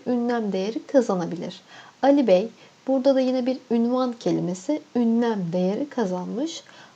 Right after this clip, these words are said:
Alçaklar derken aslında alçak insanlar, alçak kişiler demem gerekiyor. Fakat sıfat konusunda görmüştük bunları. Ekleri atarak adlaşmış sıfat haline getirebiliyorduk. Burada da adlaşmış sıfat ünlem değeri kazanmış.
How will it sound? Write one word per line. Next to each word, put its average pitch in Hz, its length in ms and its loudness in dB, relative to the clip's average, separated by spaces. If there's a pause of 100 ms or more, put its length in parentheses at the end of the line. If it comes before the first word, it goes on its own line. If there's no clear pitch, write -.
Alçaklar 247 840 -2 (100)
derken 190 500 -6
aslında 247 480 -6
alçak 226 440 -4 (100)
insanlar, 208 840 -6
alçak 202 500 -8
kişiler 226 580 -2
demem 180 340 -6
gerekiyor. 262 600 4
Fakat 269 400 -4 (400)
sıfat 285 420 -2
konusunda 226 520 -2
görmüştük 233 640 0
bunları. 196 300 -4
Ekleri 233 460 -2
atarak 233 420 -6 (460)
adlaşmış 233 580 -4
sıfat - 360 -8
haline 190 340 -2
getirebiliyorduk. 247 960 0 (120)
Burada 240 300 2
da 254 140 -4 (400)
adlaşmış 254 600 -6
sıfat - 540 -8
ünlem 220 420 -2
değeri 175 220 -6
kazanmış. 185 720 -4